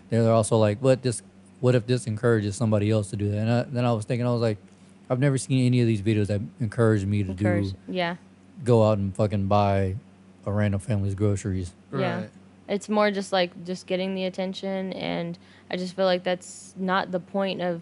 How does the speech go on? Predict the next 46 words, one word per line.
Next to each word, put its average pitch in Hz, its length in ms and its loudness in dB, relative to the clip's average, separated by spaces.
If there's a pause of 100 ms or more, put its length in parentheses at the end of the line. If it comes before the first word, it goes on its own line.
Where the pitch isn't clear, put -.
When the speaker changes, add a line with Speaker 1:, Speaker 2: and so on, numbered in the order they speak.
(120)
Speaker 2:
giving. 175 500 -4
You 185 140 -4
know, 175 180 0
you, 180 160 -4
if 175 180 -8
you 190 120 -6
do 185 160 -2
it, 180 160 0 (200)
and 196 160 2
I 190 160 4
know 190 140 4
it's, 180 140 0
like, 185 160 0
weird, 180 260 0
but, 175 220 -2
you 180 80 -2
know, 180 100 0
the 175 100 -4
biblical 170 360 -2
thing 175 220 -2
is 170 120 -4
don't 175 240 -4
let 170 240 -4
your, 170 260 -2
you 175 160 -8
know, 165 300 -6 (640)
whatever, 170 420 -2
your 170 140 -4
right 170 200 0
hand 175 240 -4
see 175 120 -4
what 170 160 -4
your 170 80 -2
left 165 200 -2
hand 170 200 -2
is 165 100 -8
doing 160 320 -4
or 160 60 -4
whatever. 160 260 -6
So 170 140 -8
basically 170 420 -4
just 165 240 -10
keep - 180 -8
it 170 100 -8
to 180 100 -8
yourself, 175 420 0